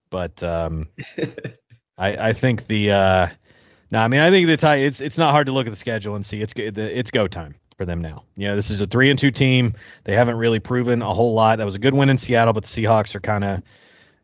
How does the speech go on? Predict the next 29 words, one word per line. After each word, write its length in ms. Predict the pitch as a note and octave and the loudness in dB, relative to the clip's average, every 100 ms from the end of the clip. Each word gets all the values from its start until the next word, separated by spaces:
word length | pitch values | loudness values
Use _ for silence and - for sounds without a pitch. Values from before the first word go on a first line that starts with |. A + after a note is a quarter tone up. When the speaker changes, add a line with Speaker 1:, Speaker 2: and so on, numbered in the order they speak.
| _ | _
Speaker 1:
yeah, 80 | F#2 | -8
they're, 160 | G2 A2 | -2 2
Speaker 2:
Yeah, 140 | D3 | 4
Speaker 1:
they're 80 | C3+ | 4
Speaker 2:
yeah, 80 | D#3 | 4
Speaker 1:
in 60 | |
Speaker 2:
they've 180 | D3 D#3 | 2 -2
even 240 | E3 D3 | -2 -4
had, 160 | C#3 B2+ | -2 0
I 60 | B2+ | 0
was 100 | C#3 | -2
gonna 160 | C3+ | -6
say 160 | A#2 A#2 | -6 -4
they've 220 | A2+ A#2 | -4 -4
even 180 | A#2+ A2+ | -6 -6
had 160 | A2+ | -6
their 140 | G#2 G#2 | -6 -6
own 140 | G#2+ | -6
issues. 300 | G#2 - G2+ | -6 -10 -10
They're 140 | A2 G#2+ | -8 -6
not 200 | G#2 G#2+ | -6 -6
as 120 | G2+ | -8
good 160 | G2+ | -10
as 100 | G2 | -8
everyone 360 | G2 F#2+ F#2+ F2+ | -8 -8 -8 -8
thought 240 | F#2+ F#2 | -6 -4
they'd 200 | F#2+ F2+ | -6 -10
be, 300 | E2+ F2+ F#2 _ - | -8 -10 -10 _ -18
so. 360 | - E2 E2 | -14 -12 -12